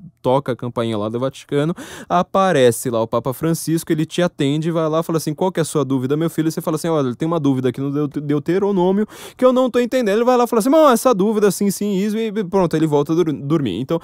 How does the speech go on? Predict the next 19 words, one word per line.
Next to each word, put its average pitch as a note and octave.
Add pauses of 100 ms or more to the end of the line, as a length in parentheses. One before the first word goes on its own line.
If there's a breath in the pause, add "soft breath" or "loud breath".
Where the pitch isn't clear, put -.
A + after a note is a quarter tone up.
(200 loud breath)
é E3
assim G#3
que A3
funciona F#3+
na F3+
Igreja E3
Católica. C#3+
O F3
confucionismo, F#3
ele F#3
não F#3
funciona E3+
dessa D3+
forma. G#2
Ele C#3
divide C#3+
demais A#2+
a A#2+
autoridade. C#3+